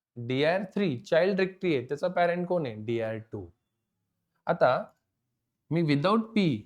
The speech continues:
जर डायरेक्ट हा पाथ दिला की मला असं बनवायचे स्ट्रक्चर, तर तो बनव-, बनवणार नाही. का? डीआर टू तेव्हा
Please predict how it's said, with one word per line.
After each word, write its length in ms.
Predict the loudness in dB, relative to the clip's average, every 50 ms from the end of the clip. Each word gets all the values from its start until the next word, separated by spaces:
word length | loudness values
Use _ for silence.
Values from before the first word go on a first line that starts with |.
| -6 -2
जर 100 | 0 0 0 2
डायरेक्ट 360 | 4 4 4 4 4 2 2 0
हा 60 | 0 0 4 4
पाथ 240 | 4 4 4 4
दिला 260 | 2 2 2 2 2 0
की 120 | -2 -2
मला 220 | -2 0 0 0
असं 200 | 0 0 0 -2
बनवायचे 460 | 0 0 0 0 0 -2 -2 -2 -2 -4
स्ट्रक्चर, 520 | -4 -2 -4 -4 -4 -4 -6 -6 -6 -6 -8 -10 -12 -8
तर 80 | -6 -6 -2 0
तो 60 | 2
बनव-, 500 | 2 4 2 2 2 0 0 0 -2 -4 -6 _ _ -4
बनवणार 460 | -2 -2 0 0 0 0 0 0 0 -2
नाही. 320 | -4 -4 -6 -6 -10 -14 -10 _ 4
का? 160 | 4 4 4 2 -2 -12 -20 _ _ _ _ _
डीआर 420 | -4 0 2 4 4 6 4 4 2 0 0
टू 100 | -2 -2 -2 0 2
तेव्हा 260 | 2 4 4 4 2